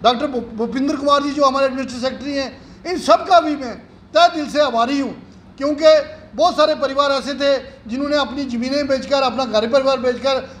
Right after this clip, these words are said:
अपने बच्चों को training करवाई इस आशा के साथ कि उनको employment मिल जाएगी। अगर employment ना मिली तो वो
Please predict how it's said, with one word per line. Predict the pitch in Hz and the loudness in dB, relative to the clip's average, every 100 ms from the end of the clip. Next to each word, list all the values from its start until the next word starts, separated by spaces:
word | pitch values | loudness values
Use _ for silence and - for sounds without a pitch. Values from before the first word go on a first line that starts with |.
| 262 | -6
अपने | 247 277 | -2 0
बच्चों | 247 240 277 | 0 -2 -4
को | |
training | 285 240 254 262 | -4 -4 -4 -2
करवाई | 262 262 277 254 - - | 0 2 0 -4 -14 -8
इस | 302 294 277 | -4 0 2
आशा | 262 254 302 | 2 4 2
के | 294 | 2
साथ | 226 294 - - - - | 0 0 -2 -10 -16 -6
कि | |
उनको | 277 262 294 | -4 4 6
employment | 285 - 277 277 277 | 6 2 -2 -2 -6
मिल | 269 254 | -6 -2
जाएगी। | 269 269 277 - - 247 | -2 -2 -8 -10 -10 -2
अगर | 262 | 0
employment | 285 269 294 285 262 | 2 2 2 2 0
ना | 302 | 2
मिली | 311 269 277 | 2 0 -2
तो | 285 | 2
वो | 285 269 - | 2 2 -2